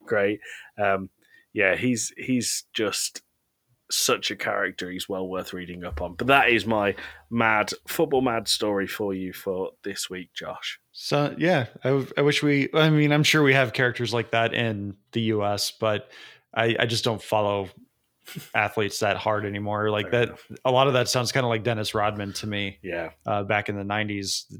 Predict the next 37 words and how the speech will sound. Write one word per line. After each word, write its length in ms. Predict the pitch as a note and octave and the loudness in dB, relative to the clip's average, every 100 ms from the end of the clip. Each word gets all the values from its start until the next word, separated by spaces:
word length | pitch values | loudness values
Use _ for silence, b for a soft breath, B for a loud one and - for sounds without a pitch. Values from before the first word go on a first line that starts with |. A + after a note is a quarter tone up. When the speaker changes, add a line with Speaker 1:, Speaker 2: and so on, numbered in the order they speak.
| - | -12
Speaker 2:
dude, 240 | - A2+ G2 | -4 -2 -2
just, 320 | G#2+ - - B B B B B _ _ | -6 -6 -10 B B B B B _ _
they're 120 | - C#3+ | 0 4
making 280 | D#3 D#3+ C#3+ | 4 4 2
a 40 | |
movie 460 | B2 C#3 C3+ B2 A2 | 4 4 4 4 6
off 220 | A2 - | 4 0
of 140 | G#2 | 0
a, 260 | G#2+ G2+ - | 0 2 2
an 100 | B2 | 0
infamous 440 | B2 - A#2+ A2 | 0 -2 -2 -2
weekend 320 | A#2 A2+ A#2+ G#2+ | -2 -2 0 0
that 120 | G2 | -2
he 120 | G#2+ | -4
had 400 | F#2+ G#2+ G2+ G2 - | -2 0 0 0 -4
where, 540 | - G#2 G2 G2 G2 - | -4 -2 0 0 -2 -2
uh, 120 | F#2+ | -2
in 120 | G#2 A#2 | -2 -2
the 60 | |
middle 320 | A#2+ C3 C#3+ | 2 4 4
of 100 | B2+ | 4
the 80 | A#2 | 2
Chicago 360 | - - B2 A2+ | 0 0 0 0
Bulls 380 | A2+ A#2+ A2 - | 0 2 2 0
season, 460 | C3+ B2 G#2+ G2+ | 2 2 0 -4
a 60 | G2+ | -4
season 260 | B2+ A#2 | -2 0
where 100 | A2+ | 0
they 80 | A2+ | 0
ended 160 | A2+ G#2+ | 0 -2
up 140 | G#2 | -2
winning 160 | A2 G#2 | -4 -4
the 60 | |
championship, 680 | G2+ A#2 G#2+ G#2+ G2 G#2 G2 _ B B B | -2 -2 -2 -4 -4 -2 -4 _ B B B
he's 180 | C3+ A2 | 0 2
just 180 | B2 | 2
like, 160 | B2 A2 | 0 -2